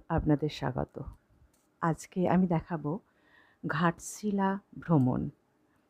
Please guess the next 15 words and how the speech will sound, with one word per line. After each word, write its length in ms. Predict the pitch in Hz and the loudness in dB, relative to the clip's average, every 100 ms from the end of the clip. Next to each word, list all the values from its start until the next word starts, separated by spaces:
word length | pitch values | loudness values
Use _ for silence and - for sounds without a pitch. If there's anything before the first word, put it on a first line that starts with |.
| _ _ _ _ _ | _ _ _ _ _
হ্যাঁ, 340 | - 233 156 147 | 4 4 4 0
ঘাটশিলা 580 | - 170 - - 240 233 | 0 0 -2 -6 -4 -4
যখন 300 | 214 - 196 | -4 -4 -2
আমরা 240 | 160 160 | 0 -2
গিয়েছিলাম 600 | 151 143 135 139 139 240 - | -2 -4 -4 -4 0 0 0
তখন 280 | 165 - | -6 -6
হাতে 360 | 143 143 - 220 - _ _ _ | -4 -4 -4 -6 -8 _ _ _
অ্যান্ড্রয়েড 420 | 165 143 135 135 135 | -2 -2 0 0 -2
ফোন 200 | - 247 - | -4 -6 -8
চলে 220 | - 139 127 | -6 -4 -4
এসেছিল, 460 | - - - - 147 _ _ _ _ - | -6 -12 -14 -14 -14 _ _ _ _ 0
কিন্তু 440 | 269 311 202 226 - _ _ - | 2 2 0 -4 -4 _ _ -8
ভিডিও 440 | - 202 196 185 | 0 0 2 -2
করা 260 | 160 139 139 | -2 -2 -2
হয়নি, 460 | 139 139 135 160 | 0 2 4 2